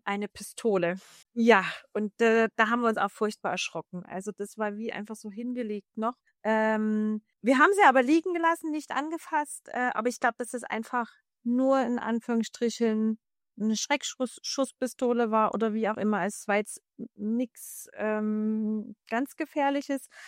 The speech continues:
aber man steht schon erst mal da und erschrickt. Also, das war schon so, das war einmal so der erste Fund, den ich gemacht habe, äh, wo ich gedacht habe: „Oha, okay, <laughs> krass.“ <laughs>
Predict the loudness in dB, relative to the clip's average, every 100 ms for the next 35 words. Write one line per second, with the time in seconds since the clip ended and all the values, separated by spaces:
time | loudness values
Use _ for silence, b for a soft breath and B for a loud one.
0 | B -2 2 2 4 4 2 0 _ -6
1 | -4 -4 -6 -12 -12 -12 -10 -8 -8 -8
2 | -8 -8 -10 -8 -10 -10 -12 _ -20 -20
3 | _ _ B B -4 0 4 4 6 4
4 | 6 4 4 4 4 4 2 -2 0 -2
5 | 0 0 0 0 0 0 0 0 0 0
6 | 0 -2 -4 -10 0 0 2 2 2 0
7 | -2 -2 -4 -8 -8 -4 -4 -4 -8 -4
8 | -2 0 -2 -4 -6 -4 -6 0 2 2
9 | 0 -6 -6 -12 -6 -8 -6 -4 -4 -4
10 | -2 4 4 2 -8 -12 0 0